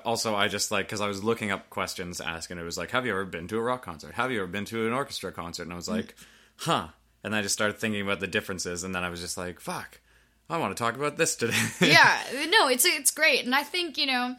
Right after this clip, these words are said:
Speaker 2: yeah, to me, I totally agree with you. Like, I think it's bullshit that you can't clap after, like, um, somebody does a movement. Like, I think music is there to be appreciated, and, like, I think, you know, I get it, like,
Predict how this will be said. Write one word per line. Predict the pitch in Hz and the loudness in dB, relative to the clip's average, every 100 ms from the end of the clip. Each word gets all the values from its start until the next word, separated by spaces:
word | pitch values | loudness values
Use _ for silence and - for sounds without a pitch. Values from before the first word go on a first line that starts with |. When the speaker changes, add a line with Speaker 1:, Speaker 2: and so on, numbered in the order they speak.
| - _ _ _ | -14 _ _ _
Speaker 2:
yeah, | 320 294 | 4 6
to | 247 302 | 4 4
me, | 320 | 6
I | 320 | 6
totally | 277 302 359 | 6 2 0
agree | 202 233 | 2 0
with | 240 | 0
you. | 214 | -2
Like, | 180 185 | 0 0
I | |
think | 202 262 | 0 0
it's | 208 | -4
bullshit | 185 196 - | -4 -2 -2
that | 165 | -4
you | 180 | -10
can't | - 185 180 | -6 -4 -4
clap | - 202 202 175 - | -6 0 2 2 0
after, | 190 180 185 175 160 - | -2 -2 -6 -12 -14 -12
like, | 180 165 165 - _ - | -10 -8 -10 -14 _ -12
um, | 175 180 180 | -10 -10 -2
somebody | - 196 190 185 | -2 -2 -4 -8
does | 180 175 | -6 -6
a | 180 | -6
movement. | 175 170 165 160 131 | -6 -8 -10 -16 -16
Like, | 170 160 165 - _ _ - - - | -14 -14 -16 -20 _ _ -20 -20 0
I | - 240 | 4 4
think | 247 269 226 | 2 -2 -2
music | 214 254 233 214 196 208 | 0 2 2 0 -4 -6
is | 190 | -6
there | 190 190 | -4 -4
to | 185 185 | -4 -8
be | 151 170 | -10 -12
appreciated, | - - 180 165 - - 65 - - | -14 -14 -12 -10 -12 -14 -18 -20 -14
and, | - 175 165 | -10 -10 -10
like, | 165 - | -14 -12
I | 185 | -10
think, | 175 170 - | -12 -16 -12
you | 180 | -12
know, | 156 165 - - - 240 | -12 -16 -20 -20 -6 -2
I | |
get | 254 349 330 | 2 6 6
it, | 320 294 | 4 0
like, | 254 247 220 - | 2 0 0 -6